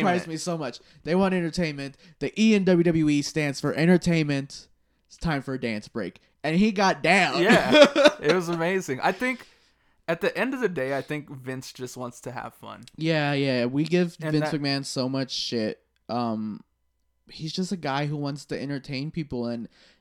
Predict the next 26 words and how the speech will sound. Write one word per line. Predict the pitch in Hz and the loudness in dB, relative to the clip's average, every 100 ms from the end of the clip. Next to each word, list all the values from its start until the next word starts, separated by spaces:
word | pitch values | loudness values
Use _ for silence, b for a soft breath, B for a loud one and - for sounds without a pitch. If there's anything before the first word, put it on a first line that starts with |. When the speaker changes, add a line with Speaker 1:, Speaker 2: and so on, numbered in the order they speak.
| - | -10
Speaker 2:
and | 131 143 | -6 -4
if | 151 147 - _ _ _ _ _ _ _ _ - | -4 -4 -10 _ _ _ _ _ _ _ _ -12
it | 147 | -10
so | - 156 156 | -6 -2 0
happens | 156 147 151 156 143 | 0 0 -2 -6 -6
that | 135 - - | -8 -8 -8
things | 135 139 123 | -8 -8 -8
entertain | 139 127 147 131 | -8 -8 -10 -10
him | 117 135 127 | -10 -8 -8
more | 127 123 123 | -6 -6 -6
than | 123 120 | -6 -8
it | 117 | -8
does | 117 120 | -8 -8
the | 113 | -12
crowd, | - 110 127 | -8 -6 -6
Speaker 1:
Yeah. | 120 | -6
Speaker 2:
like, | 120 - | -8 -8
you | 151 | -8
can't | 170 135 | -6 -8
blame | 107 98 90 | -8 -10 -10
him. | 78 110 | -12 -6
Speaker 1:
I | 180 | -4
Speaker 2:
Like, | 196 | -2
Speaker 1:
mean | 202 185 | -2 -4
Speaker 2:
he's | 151 | -4
just, | 147 - | -6 -10